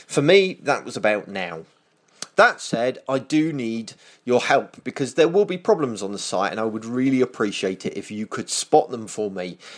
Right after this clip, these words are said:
Um, if you do, then there's a blog post on the site where you can go and, um, post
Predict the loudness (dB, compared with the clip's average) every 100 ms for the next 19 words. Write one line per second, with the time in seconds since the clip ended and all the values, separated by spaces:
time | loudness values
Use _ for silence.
0 | -12 0 2 2 0 -2 -2 -2 -8 -4
1 | 0 2 0 -2 -4 -2 -4 -4 0 0
2 | 2 -2 -2 -6 -8 -10 -6 -4 -4 -4
3 | -4 -2 -2 -6 -10 -10 -10 -14 2 6
4 | 10 10 8 2 -8 -20 -4 0 2 2
5 | -2 -10 -4 -2 -2 -4 -10 -14 -18 0
6 | 4 4 0 -8 -8